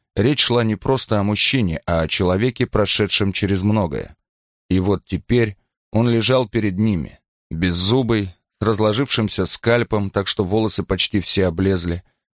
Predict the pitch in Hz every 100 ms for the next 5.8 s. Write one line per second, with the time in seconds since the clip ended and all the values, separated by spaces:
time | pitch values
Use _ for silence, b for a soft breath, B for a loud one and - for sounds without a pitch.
0 | - 87 - 98 101 - 101 120 - -
1 | 98 95 101 - 90 80 95 117 120 107
2 | 95 85 107 110 - 101 - 92 85 107
3 | 117 - 98 90 110 107 95 92 101 110
4 | - 107 101 - 92 - 92 - 85 76
5 | 80 80 78 76 65 - -